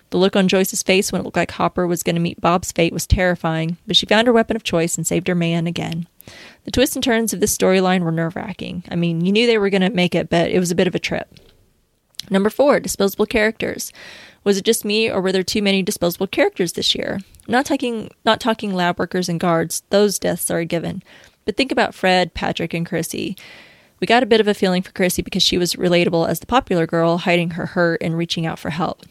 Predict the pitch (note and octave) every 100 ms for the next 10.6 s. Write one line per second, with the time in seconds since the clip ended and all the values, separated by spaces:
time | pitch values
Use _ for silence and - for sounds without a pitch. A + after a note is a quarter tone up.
0 | - F3 - A3+ B3 C#4+ B3+ G3 E3+ F3
1 | E3+ E3+ - - E3+ F3+ - F#3 F#3 E3+
2 | - F3+ D#3+ E3+ F#3 F3+ F3 F3 E3+ F3
3 | - E3+ - - F#3 - - _ _ -
4 | A3+ G3 F3 F3+ F3+ F3 F3 - F#3 F3
5 | E3+ F3 F3 G#3+ E3+ E3+ - F3+ F3 E3
6 | - D#2+ G3 - - - _ - E3 -
7 | G#3+ A#3+ A3 G#3 G3+ F3+ G3 F3 E3+ E3+
8 | E3 E3+ E3+ E3+ - E3 - F#3+ - E3+
9 | E3+ E3+ E3 - G#3 F#3+ F#3 E3 E3 E3
10 | E3 E3 D#3+ - - G#3